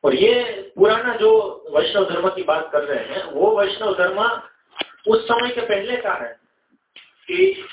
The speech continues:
जिस समय वैष्णव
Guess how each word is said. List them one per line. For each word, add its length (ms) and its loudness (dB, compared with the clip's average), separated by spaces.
जिस 320 -4
समय 600 0
वैष्णव 840 2